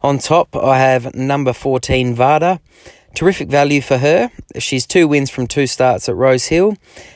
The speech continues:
and four wins from her five starts over this distance. So getting in with only fifty-three kilos on the back, she's the one I think I wanna be on. It's her first time racing on a good track for, I think, about a year. She's been running on just heavy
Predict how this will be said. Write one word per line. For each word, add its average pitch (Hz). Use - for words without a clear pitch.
and 123
four 147
wins 123
from 117
her 117
five 120
starts 117
over 113
this 107
distance. 101
So 110
getting 165
in 160
with 139
only 131
fifty-three 131
kilos 131
on 120
the 113
back, 123
she's 120
the 117
one 120
I 113
think 113
I 117
wanna 117
be 135
on. 160
It's -
her 135
first 170
time 147
racing 143
on 135
a 131
good 135
track -
for, 117
I 117
think, 127
about 107
a 104
year. 101
She's 110
been 107
running 113
on 104
just 117
heavy 143